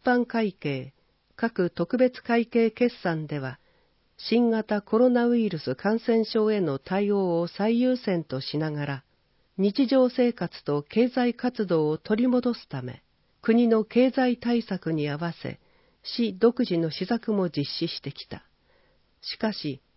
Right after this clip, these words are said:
当市の財政力指数、実質収支比率、及び経常収支比率などの状況を見ると、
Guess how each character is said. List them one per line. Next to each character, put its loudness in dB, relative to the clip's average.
当 2
市 -6
の 0
財 2
政 2
力 0
指 -6
数、 -12
実 -2
質 -2
収 0
支 -4
比 -4
率、 -8
及 2
び -4
経 4
常 4
収 0
支 -4
比 -4
率 -2
な 0
ど -4
の -2
状 2
況 0
を -2
見 0
る -8
と、 -12